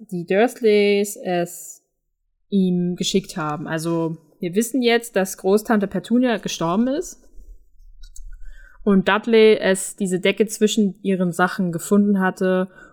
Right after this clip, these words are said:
und er annimmt, dass Petunia auch wollte, dass er das vielleicht irgendwann mal wiederbekommt. Naja. Und er beschreibt es damit, warum er diese Decke halt für ihn so wertvoll ist. Zu einem, weil es die, seine Babydecke ist und die von seiner Mutter.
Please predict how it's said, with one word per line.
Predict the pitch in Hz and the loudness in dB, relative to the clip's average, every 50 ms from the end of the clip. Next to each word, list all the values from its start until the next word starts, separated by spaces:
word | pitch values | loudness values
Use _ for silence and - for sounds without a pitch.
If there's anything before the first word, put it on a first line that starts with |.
| _ _ | _ _
und | 196 180 175 - - | 0 0 0 2 2
er | 185 190 196 - | 2 2 2 2
annimmt, | - 175 190 190 190 190 190 185 180 - | 2 2 2 2 2 2 2 0 0 0
dass | 180 175 175 - - - - _ _ _ _ _ _ _ _ _ _ _ _ _ _ | 0 0 0 -4 -8 -10 -12 _ _ _ _ _ _ _ _ _ _ _ _ _ _
Petunia | - 202 - - 208 196 185 180 170 | -8 -8 -4 0 0 0 0 0 -2
auch | - 170 - - | -4 -6 -2 0
wollte, | 180 180 180 180 | 2 2 2 2
dass | - 165 165 - | -2 -2 -4 -4
er | 170 | -6
das | 170 170 - - | -6 -6 -8 -6
vielleicht | - 170 160 160 - - | -4 -4 -4 -4 -4 0
irgendwann | 165 185 196 190 170 156 156 151 | 2 2 2 2 2 -2 -4 -4
mal | 151 147 151 | -4 -2 -2
wiederbekommt. | 165 165 156 147 139 - - 151 139 139 143 - - _ _ _ _ _ _ _ _ _ _ _ | 0 0 0 -2 -4 -6 -6 -8 -8 -8 -8 -12 -14 _ _ _ _ _ _ _ _ _ _ _
Naja. | 196 190 190 175 135 - - - - - - - _ _ _ - - _ _ _ | 0 2 2 2 0 -2 -8 -16 -20 -20 -20 -20 _ _ _ -20 -20 _ _ _
Und | 190 190 185 185 190 190 185 | 2 2 4 6 4 4 4
er | - - 170 | 2 2 0
beschreibt | 196 190 - - 196 202 233 240 - | 2 0 0 2 2 2 2 2 0
es | 262 254 - | -2 -2 0
damit, | - 226 226 233 240 233 233 | 2 4 4 6 4 4 4
warum | - 185 190 196 214 | 4 4 6 6 6
er | 208 | 4
diese | 196 196 180 180 | 4 0 -2 0
Decke | 180 185 185 - 214 202 | -2 -2 0 0 0 0
halt | 190 185 185 185 - | 0 -2 -2 -4 -8
für | - - | -12 -12
ihn | - - 196 202 | -8 -2 -2 0
so | 185 185 175 175 165 | 0 0 0 -2 0
wertvoll | 175 170 214 262 - - 254 226 | 0 0 0 0 0 -2 0 2
ist. | 220 254 247 - - | 0 0 0 -2 -8
Zu | - - | -8 -4
einem, | 165 170 190 208 202 | -2 2 4 4 4
weil | 175 165 160 | 2 2 0
es | 160 160 - | -2 -4 -6
die, | - - 175 175 170 165 160 156 | -8 -6 -2 0 0 0 -2 -2
seine | 160 - 151 160 160 156 | -2 -2 -2 -2 -2 0
Babydecke | - 175 202 247 233 - 226 226 - 240 | 0 0 2 0 0 0 -2 0 2 2
ist | 214 220 220 - | 0 0 0 -2
und | 180 165 | -4 -4
die | 170 170 | -4 -4
von | 175 170 160 | -4 -4 -6
seiner | - 151 151 151 | -6 -6 -4 -2
Mutter. | 175 208 226 - 240 226 240 254 | 0 0 0 2 2 2 2 0